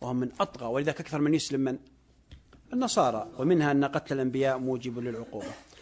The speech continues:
ثم قال الله تعالى: "ليسوا سواء من أهل الكتاب أمة قائمة يتلون آيات الله آناء الليل وهم يسجدون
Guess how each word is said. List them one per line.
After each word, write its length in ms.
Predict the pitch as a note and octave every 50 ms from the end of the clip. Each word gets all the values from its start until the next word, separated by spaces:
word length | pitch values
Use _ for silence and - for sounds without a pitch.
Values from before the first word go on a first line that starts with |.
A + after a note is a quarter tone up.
| - - - _ -
ثم 180 | D#3 E3 E3+
قال 220 | D#3+ - E3 D#3+ D3+
الله 260 | D3+ D3+ D3+ D3 C#3+
تعالى: 400 | - D#3 D3 D#3 D#3+ D#3 D3+ C#3+
"ليسوا 320 | D3+ D3+ C#3+ - - D3
سواء 540 | C3 - C3+ C3 C3 B2+ A#2+ G#2+ A2 F#2+ - - _ _ _ _ _ - - - - _ _
من 160 | C#3 C#3 D3
أهل 160 | D#3+ D#3+ D#3
الكتاب 480 | D#3 D3+ - D#3 D3 - E3 D#3+ D3+ D3
أمة 500 | D3 D3+ E3 D#3 D3+ D3 D3 E3 D3 C#3 -
قائمة 400 | D#3 D3+ D3 D3 D3+ D3 D3 C#3+ -
يتلون 440 | C#3+ D3 C#3+ C#3 - D3 D3+ D3 C#3+
آيات 380 | C#3+ C#3 C#3 C#3 C#3+ C3+ -
الله 420 | C#3 C3+ C#3 C#3+ C#3 C3+ C3 C3+ C3
آناء 240 | C3+ C3+ C3+ C3 C3
الليل 340 | C3 C3 C#3 C#3 C3+ C3+
وهم 280 | C3+ C3+ B2+ C3 B2+ C3+
يسجدون 520 | C3 A#2 - - C3+ B2 D3 E3 F#3 G3+